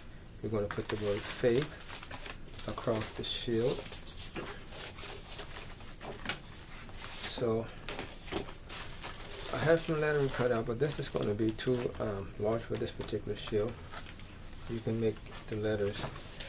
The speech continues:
as small as possible. Small fit. I have some cut out from a previous shield I made, give you an idea. You kinda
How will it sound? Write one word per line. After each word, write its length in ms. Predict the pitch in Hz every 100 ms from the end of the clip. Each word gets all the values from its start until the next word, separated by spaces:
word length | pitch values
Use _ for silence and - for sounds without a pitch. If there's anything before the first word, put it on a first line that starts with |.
| - - - - - -
as 140 | 98
small 260 | - 117 107
as 140 | 101
possible. 580 | - 120 117 - - 80 - - - - - - - - - - - - - - - - -
Small 260 | 135 123 117
fit. 560 | - - - 131 - - - - - - - -
I 60 | 113
have 220 | 117 139
some 220 | - 127
cut 240 | 117 - 120
out 120 | 113
from 180 | 120 107
a 80 | 104 - - - - -
previous 420 | - 143 147 123 -
shield 320 | - 117 104 104
I 40 |
made, 280 | 104 107 123
give 160 | 107 104
you 60 |
an 80 | 98
idea. 360 | 98 104 113 117 - - - - - - - - - - - - - - - - - - - - - - - - - - -
You 100 | 113
kinda 340 | - - 107